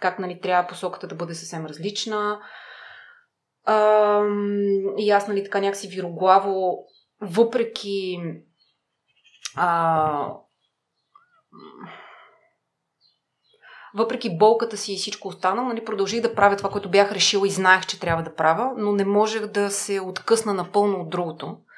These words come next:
И всъщност си мисля, че тази, може би, половин година, девет месеца,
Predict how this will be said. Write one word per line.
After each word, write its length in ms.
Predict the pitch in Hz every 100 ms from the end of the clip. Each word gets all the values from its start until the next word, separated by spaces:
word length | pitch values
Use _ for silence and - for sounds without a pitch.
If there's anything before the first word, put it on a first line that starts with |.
| - - - -
И 300 | - 208 202 202
всъщност 300 | 226 247 240
си 100 | 233
мисля, 300 | 233 240 240
че 320 | 233 214 208
тази, 320 | 208 214 214 226 220 220 208 202 _ -
може 340 | 196 202 208
би, 160 | 196 185
половин 360 | 196 185 202
година, 360 | 220 175 202 214
девет 400 | 175 190 196 202
месеца, 680 | 190 185 185 - - 175 170